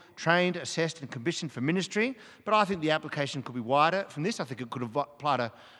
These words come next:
community group leaders, sharing all good things with those who, who, who, who gather people around and, and, and, and are part of what it means for a church to have sound teaching or instruction.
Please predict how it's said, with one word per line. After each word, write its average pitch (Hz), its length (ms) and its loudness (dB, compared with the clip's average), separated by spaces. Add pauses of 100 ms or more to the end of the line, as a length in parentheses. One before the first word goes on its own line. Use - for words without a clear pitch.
(180)
community 160 500 4
group 170 180 4
leaders, 170 640 0
sharing 143 420 -2
all 151 160 2
good 147 160 -2
things 156 200 -2
with 123 140 -4
those 139 300 6
who, 135 280 2 (640)
who, 127 400 0
who, 139 260 -2
who 139 180 -2
gather 147 360 6
people 147 240 -2
around 147 400 6
and, 127 300 0
and, 120 280 -6
and, 120 340 -6
and 120 160 -6
are 117 100 -4
part 160 420 4
of 156 280 6
what 135 120 2
it 123 80 -8
means 156 540 4 (220)
for - 140 -6
a 107 40 -2
church 170 360 6
to 143 100 -8
have 117 140 -6
sound 156 540 6 (400)
teaching 175 500 2
or 104 240 -10 (100)
instruction. 196 580 2